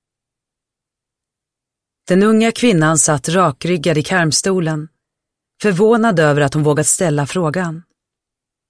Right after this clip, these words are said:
Hon huttrade till i den tunna, fula sjukhusmorgonrocken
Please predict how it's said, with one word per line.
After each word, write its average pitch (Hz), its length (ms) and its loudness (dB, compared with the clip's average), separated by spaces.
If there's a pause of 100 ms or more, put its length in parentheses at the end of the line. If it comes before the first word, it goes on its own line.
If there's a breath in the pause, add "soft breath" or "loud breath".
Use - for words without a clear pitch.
(420)
Hon 156 120 2
huttrade 160 400 0
till 185 300 0
i 156 60 2
den 156 140 0
tunna, 156 460 -2
fula 160 440 -2
sjukhusmorgonrocken 165 1200 -4